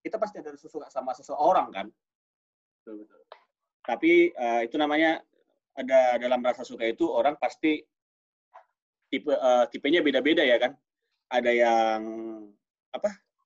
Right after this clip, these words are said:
Speaker 1: yang berani, istilahnya terus terang, nunjukin
Speaker 2: Berani.
Speaker 1: perasaannya. Ada yang, eh, gimana ya?
Speaker 2: Mudar manuk, ya kan?
Speaker 1: Yang mudar manuk lah, chicken float.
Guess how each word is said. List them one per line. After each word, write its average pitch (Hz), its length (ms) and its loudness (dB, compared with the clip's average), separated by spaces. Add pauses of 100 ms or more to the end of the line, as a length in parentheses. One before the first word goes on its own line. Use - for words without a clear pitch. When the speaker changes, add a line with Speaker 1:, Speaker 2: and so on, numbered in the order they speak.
(840)
Speaker 1:
yang 123 480 0
berani, 127 560 2
istilahnya 127 480 -2 (380)
terus 110 240 -10
terang, 113 480 0
nunjukin 110 400 -8
Speaker 2:
Berani. 110 60 -10
Speaker 1:
perasaannya. 107 640 -2 (880)
Ada 107 180 -2
yang, 107 380 0 (260)
eh, 104 320 -4
gimana 117 300 -4
ya? 104 120 -2 (140)
Speaker 2:
Mudar 113 320 -16
manuk, 123 380 -8
ya 123 80 -12 (100)
kan? 170 60 -10 (180)
Speaker 1:
Yang 110 160 -8
mudar 117 220 0
manuk 135 320 2
lah, 120 100 4
chicken 120 300 -6
float. 139 340 2